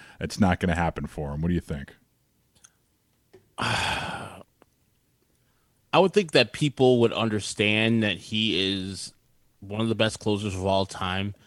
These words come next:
Speaker 2: and putting him in that role will be the best for everybody involved before it's too late. And I hope you are wrong. I hope he does get his four hundred save in a White Sox uniform,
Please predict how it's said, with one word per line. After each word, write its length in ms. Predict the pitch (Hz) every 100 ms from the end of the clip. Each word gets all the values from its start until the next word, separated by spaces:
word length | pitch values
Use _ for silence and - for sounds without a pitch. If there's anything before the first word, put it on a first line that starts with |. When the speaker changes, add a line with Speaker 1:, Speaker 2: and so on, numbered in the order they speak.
| _ _ _ -
Speaker 2:
and 280 | 113 101 -
putting 240 | 107 110
him 160 | 107 104
in 220 | - 104 101
that 200 | 92 -
role 240 | 101 101
will 80 | 98
be 240 | 98 95
the 160 | 92 98
best 300 | 95 95 -
for 320 | - 98 98
everybody 480 | 98 101 101 101 104
involved 580 | 104 98 101 110 117 - _ _ _ _ _ _ _ _
before 340 | 120 104 120 113
it's 140 | -
too 160 | - 104
late. 300 | 85 73 - _ _ _ _ 110
And 640 | 107 104 101 101 95 90 _ -
I 140 | 107
hope 340 | 113 127 -
you 180 | 123 131
are 80 | 135
wrong. 380 | 147 180 95 -
I 120 | -
hope 300 | 104 131 -
he 120 | 123
does 320 | 139 135 170 120
get 120 | 101
his 320 | 98 92 - _ _
four 240 | - 101
hundred 260 | 95 90 87
save 420 | - 107 92 90 _ _ _ -
in 120 | 104
a 80 | 104
White 220 | 95 95
Sox 420 | - 95 - - - _
uniform, 720 | - 98 92 87 98 92 90